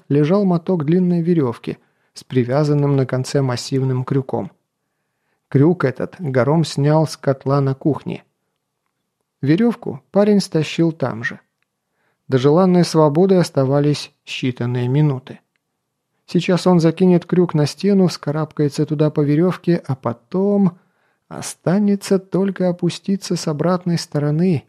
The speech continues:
и затеряться в лабиринте городских улиц. Ночью его за городские ворота, конечно, никто не выпустит, но рассвета ждать не так долго.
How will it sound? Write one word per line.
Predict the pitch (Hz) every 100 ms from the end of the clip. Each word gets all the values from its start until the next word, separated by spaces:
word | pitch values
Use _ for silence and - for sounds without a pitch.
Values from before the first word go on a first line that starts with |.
| _
и | 139
затеряться | 127 127 - - 120 135 -
в | 131
лабиринте | 135 123 123 123 135 - 120 -
городских | 135 135 120 - 127 -
улиц. | 123 117 101 - - _ _ _ _ _ _ _ -
Ночью | 165 220 - 131
его | 123 147
за | 143
городские | 147 156 147 - 175
ворота, | 165 170 170
конечно, | 160 165 165 - 170
никто | 170 160 180
не | 180
выпустит, | 202 226 - - - - _ _ _ _
но | - 240
рассвета | 226 185 196 208 202
ждать | 175 175 185 175
не | 170 156
так | 151 131
долго. | 123 123 - 95